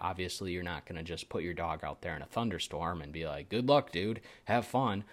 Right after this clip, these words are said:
we're on a stakeout and a hunting trip." No, that's not what I'm talking about. But if it's a situation where there's a little bit of light rain coming down, maybe it's cool, it's breezy, and that's just what the day's weather is, and that's what you're dealing with. The dog has to be prepared to deal with that.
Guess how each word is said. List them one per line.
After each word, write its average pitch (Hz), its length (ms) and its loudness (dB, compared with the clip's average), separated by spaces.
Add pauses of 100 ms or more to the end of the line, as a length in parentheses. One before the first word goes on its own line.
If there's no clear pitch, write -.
(140)
we're 117 140 6
on 120 120 4
a 113 40 2
stakeout 113 500 2
and 76 100 -4
a 92 60 -2
hunting 104 240 0
trip." - 340 -6
No, 101 300 -4
that's 117 240 0
not 90 160 2
what 90 100 2
I'm 80 80 -4
talking 73 340 -2
about. 65 360 -2
But 80 260 0
if - 160 -6
it's - 160 -8
a - 40 -8
situation 95 840 -2
where 82 240 -2
there's 78 200 -4
a 78 40 -4
little 117 220 0
bit 123 100 2
of 107 80 2
light 107 260 0
rain 117 280 0
coming 117 340 0
down, 107 400 0
maybe 82 260 -4
it's - 140 -6
cool, 113 540 2
it's - 180 -8
breezy, 107 760 0 (460)
and 95 120 2
that's 104 160 2
just 113 220 0
what 117 120 0
the 104 60 -4
day's 104 320 2
weather 113 300 4
is, 92 160 2
and 87 120 -2
that's 95 180 -2
what - 120 -6
you're 92 100 0
dealing 98 400 0
with. 85 220 -2
The 82 80 -6
dog 85 440 0
has 85 280 -2
to - 60 -12
be 80 120 -6
prepared 78 560 -4 (340)
to - 80 -8
deal 104 280 6
with 80 140 -2
that. - 280 -4